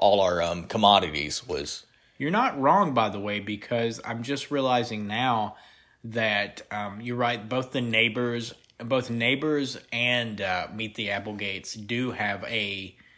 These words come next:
Speaker 2: like, a, a, a Cold War allegory.
Speaker 1: Yeah, it w-, that's what I would say is, is it's not necessary for, um, for suburban horror, but I think that the specific, uh, timeline I'm dealing with, with the movies I'm,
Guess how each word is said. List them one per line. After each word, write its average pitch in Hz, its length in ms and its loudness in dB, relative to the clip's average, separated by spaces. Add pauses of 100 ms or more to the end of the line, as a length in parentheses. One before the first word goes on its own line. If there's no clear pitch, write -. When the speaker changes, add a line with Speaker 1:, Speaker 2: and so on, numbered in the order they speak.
(180)
Speaker 2:
like, 101 240 -4
a, 101 600 -4
a, 110 60 -8
a - 20 -10
Cold 123 320 -2
War 110 240 -2
allegory. 90 920 0
Speaker 1:
Yeah, - 200 4
it - 40 2
w-, 143 200 2
that's 139 280 8
what 156 100 10
I 131 100 12
would 123 160 6
say 113 280 6
is, 95 200 2
is - 240 -4
it's 107 200 0
not 143 220 8
necessary 104 600 4
for, 117 480 6 (600)
um, 87 500 0 (580)
for 160 160 4
suburban 98 440 4
horror, 92 280 2
but 92 240 2
I 104 140 6
think - 560 2
that 107 340 2
the 110 120 2
specific, - 1000 4 (360)
uh, 98 360 2 (360)
timeline 123 640 6
I'm 120 260 2
dealing 117 280 4
with, 101 180 2
with 104 100 -4
the 107 80 0
movies 101 320 0
I'm, 92 220 0